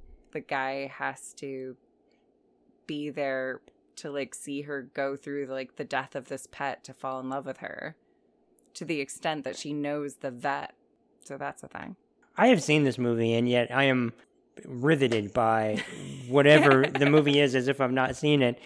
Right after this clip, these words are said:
Speaker 2: 'Cause I just remember little flashes of things, like, there's a scene of them doing, like, rock climbing or paintball, s-, or maybe
Speaker 1: Mm.
Speaker 2: both. Terry Bradshaw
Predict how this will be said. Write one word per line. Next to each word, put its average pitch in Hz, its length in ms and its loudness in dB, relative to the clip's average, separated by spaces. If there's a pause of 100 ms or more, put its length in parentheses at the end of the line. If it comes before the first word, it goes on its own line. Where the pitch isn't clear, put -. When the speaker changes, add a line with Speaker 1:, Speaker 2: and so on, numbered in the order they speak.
(320)
Speaker 2:
'Cause 147 100 0
I 175 80 6
just 196 100 2
remember 185 300 6
little 147 400 6
flashes 135 520 0
of 117 120 -2
things, 123 280 2
like, 117 200 0
there's 127 160 0
a 123 60 0
scene 143 260 2
of 123 100 2
them 135 200 4
doing, 131 200 2
like, 117 160 0
rock 120 320 4
climbing 120 440 2
or 110 120 0
paintball, 135 600 2
s-, - 120 -10
or 127 180 -8
maybe 120 320 2
Speaker 1:
Mm. 117 100 -4
Speaker 2:
both. 127 500 2
Terry 147 240 6
Bradshaw 127 880 4